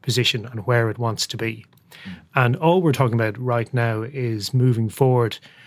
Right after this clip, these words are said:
Speaker 1: and having enough progress on citizens' rights, the Irish border, uh, and the form of, of words that the U K government will commit to, to move us on to those trade negotiations. But in moving into those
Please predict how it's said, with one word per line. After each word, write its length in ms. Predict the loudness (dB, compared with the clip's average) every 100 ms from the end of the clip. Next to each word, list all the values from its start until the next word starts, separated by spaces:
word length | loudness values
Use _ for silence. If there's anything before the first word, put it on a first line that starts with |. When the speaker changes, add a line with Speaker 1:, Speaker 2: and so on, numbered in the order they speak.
| -20 _ -6
Speaker 1:
and 440 | -4 -4 -6 -10 -14 _ -16
having 300 | -4 -2 0
enough 200 | 0 0
progress 460 | 2 2 4 0 -2
on 60 |
citizens' 440 | -2 0 0 -2 0
rights, 340 | 0 0 -2
the 140 | -2 0
Irish 280 | 0 -2
border, 400 | 0 0 0 -2 -6 -20 -20 _ _ -8
uh, 160 | -6
and 140 | -4 -6
the 60 |
form 400 | 0 2 2 0
of, 140 | -4 -6
of 320 | -4 -4 0
words 360 | 2 2 -2 -6
that 160 | -6
the 100 | -4
U 80 | -4
K 160 | -2 -2
government 340 | -2 -4 -4
will 80 | -6
commit 300 | 0 0 2
to, 240 | -2 -6 -10 _ _ _
to 120 | 0
move 140 | 2 2
us 120 | 2
on 120 | 2
to 100 | 0
those 140 | -4 -4
trade 240 | -6 -6
negotiations. 680 | -8 -6 -4 -4 -4 -4 -2
But 120 | 0
in 140 | 2
moving 260 | 4 4 4
into 220 | 4 2
those 320 | 2 2 -4